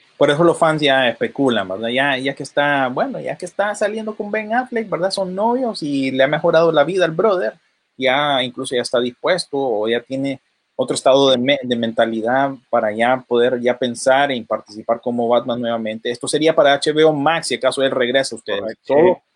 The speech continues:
Speaker 2: correcto.
Speaker 1: todo depende
Speaker 2: Todo
Speaker 1: de
Speaker 2: para
Speaker 1: que
Speaker 2: streaming.
Speaker 1: tenga o no el Snyder Cut. Pero sí, D C está agresivo porque los meros, meros jefes, eh, A T and T, pues, quieren que esto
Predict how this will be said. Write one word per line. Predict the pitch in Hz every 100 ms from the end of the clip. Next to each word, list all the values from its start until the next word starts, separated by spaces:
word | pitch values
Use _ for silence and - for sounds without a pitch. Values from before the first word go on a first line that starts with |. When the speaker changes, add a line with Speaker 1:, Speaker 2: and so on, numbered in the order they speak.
| _
Speaker 2:
correcto. | 117 113 127 - 98 - _ -
Speaker 1:
todo | 156 180 170
depende | - 151 156 156
Speaker 2:
Todo | 214
Speaker 1:
de |
Speaker 2:
para | - 165
Speaker 1:
que |
Speaker 2:
streaming. | - 185 139 110
Speaker 1:
tenga | 139 156 151
o | 131
no | 123 131 160 175
el | 120 110
Snyder | - 131 131 139 135 127 - -
Cut. | - - _
Pero | 127 123
sí, | 113 147 160 - _ _ _
D | 123
C | 123 151
está | -
agresivo | 156 170 160 170 185 175
porque | 165 123 - 117
los | 110
meros, | 113 127 143
meros | 151 151 -
jefes, | 120 - 110 - - _ _ _ _
eh, | 110 107 92 113
A |
T | 113 123
and | 123 113
T, | 143 151
pues, | 107 98
quieren | - 110 107 127
que | 135 156 143 143
esto | - 160 165